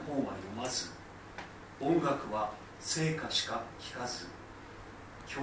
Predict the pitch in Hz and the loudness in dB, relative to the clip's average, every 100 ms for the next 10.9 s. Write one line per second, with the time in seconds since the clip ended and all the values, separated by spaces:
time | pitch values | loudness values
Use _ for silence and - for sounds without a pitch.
0 | 139 156 143 143 - - - 135 - 123 | 4 10 10 10 6 6 4 4 2 0
1 | 117 113 110 104 - - - - - - | 0 0 2 2 0 -4 -10 -12 -10 -8
2 | - 123 139 156 156 156 175 190 - - | -6 -2 2 4 4 2 0 -2 -4 -4
3 | - - - - - - 135 123 120 - | 0 2 2 0 0 0 2 0 -4 -6
4 | 120 110 110 110 - 107 117 95 - - | -6 -4 -4 -4 -4 -2 -2 -2 -6 -12
5 | - - - - - - - - - - | -12 -12 -12 -12 -12 -12 -12 -12 -10 -8
6 | 160 - - 147 120 113 113 - - - | -4 -2 2 4 4 8 8 6 2 -10
7 | - - - - - - 139 147 165 170 | -12 -12 -12 -10 -8 -2 0 2 4 6
8 | - - - - - - - - - 151 | 8 8 6 -4 -6 -6 -6 -8 -2 4
9 | 156 156 - 170 165 294 - - - - | 6 6 6 8 8 4 -2 -8 -10 -12
10 | - - - - 135 131 - 170 | -12 -8 -6 -2 0 2 6 8